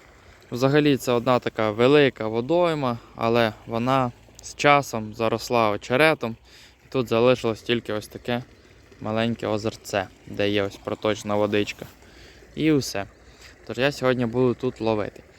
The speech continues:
Вже розклав дві вудки. Одну болонську поставив два сімдесят, щоб ловити з-під того берега. Ось там, бачите, поплавець плаває. Трошки вам його видно. А другу вудку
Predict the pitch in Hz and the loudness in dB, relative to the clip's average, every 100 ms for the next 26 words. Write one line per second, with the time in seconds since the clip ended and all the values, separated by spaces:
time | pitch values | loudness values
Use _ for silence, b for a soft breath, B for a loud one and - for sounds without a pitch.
0 | B B B B - 113 113 110 117 - | B B B B -20 -6 -2 0 -2 2
1 | 120 113 113 120 117 110 131 196 208 - | 2 2 0 -4 -4 -2 -2 -2 -4 -10
2 | 180 165 156 _ _ _ - - _ _ | -10 -10 -12 _ _ _ -20 -20 _ _
3 | - 113 117 123 110 107 - 107 117 170 | -12 -8 -4 -2 -2 -6 -10 0 2 4
4 | 214 202 - 170 156 - 139 135 123 123 | 2 0 -6 -8 -8 -6 -4 -2 0 0
5 | 123 123 123 120 123 117 - 120 120 123 | 0 -4 -4 -2 -2 -2 -2 -4 2 4
6 | 123 - 107 - - - 113 110 107 110 | 4 0 -6 -8 -10 -6 -4 -4 -2 -2
7 | 104 104 101 104 104 110 113 - - - | -2 -4 -8 -10 -6 -4 -4 -6 -12 -2
8 | 110 104 - - 110 107 - - - - | 0 0 -2 -6 -4 -4 -8 -18 -20 -20
9 | - - - - 107 - 107 110 110 110 | -20 -20 -16 -10 -10 -8 -6 -4 0 2
10 | 110 104 - B B B B B B B | 2 -2 -10 B B B B B B B
11 | - - 147 131 123 180 190 185 175 185 | -20 -4 0 2 4 4 4 2 0 -6
12 | - 151 | -6 -10